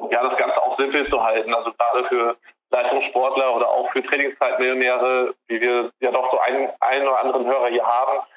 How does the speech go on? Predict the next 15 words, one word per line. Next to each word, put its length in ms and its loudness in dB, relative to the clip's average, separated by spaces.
ähm, 480 0
geht's 240 0
halt 180 2
eben 160 2
nicht 180 -2
darum, 380 2
den 120 0
ganzen 280 -4
Tag 240 0
sich 160 0
irgendwie 280 2
mit 160 0
Ernährung 420 0
zu 80 -2
beschäftigen 680 0